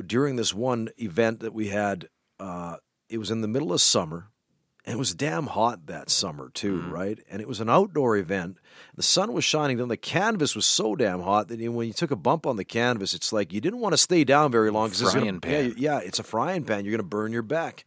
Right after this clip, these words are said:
Speaker 2: Wow.
Speaker 1: your skin. Uh, anyway, you know, I wrestled this match. It was, like, somewhere in the neighborhood of about twenty, twenty-five minutes
Speaker 2: Mm.
Speaker 1: out in the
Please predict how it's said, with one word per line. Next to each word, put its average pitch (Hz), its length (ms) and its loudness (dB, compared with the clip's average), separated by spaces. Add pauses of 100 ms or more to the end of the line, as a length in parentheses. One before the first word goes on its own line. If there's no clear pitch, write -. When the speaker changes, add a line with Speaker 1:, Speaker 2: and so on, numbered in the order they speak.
Speaker 2:
Wow. 80 220 -6 (420)
Speaker 1:
your 92 140 -4
skin. 147 420 0 (400)
Uh, 95 380 6 (160)
anyway, 110 560 4 (1120)
you 117 60 -4
know, 98 100 -4
I 104 180 -2
wrestled 143 400 2
this 101 180 -2
match. 98 760 -4
It 113 80 -10
was, 104 200 -6
like, 101 240 -4
somewhere 135 360 -2
in 104 40 -2
the 101 60 -4
neighborhood 98 360 -2
of 87 80 -6
about 85 280 -8 (180)
twenty, 104 300 -4
twenty-five 107 500 -4
minutes 104 440 -6 (100)
Speaker 2:
Mm. 92 60 -2
Speaker 1:
out 135 320 6
in 123 220 -6
the 110 120 0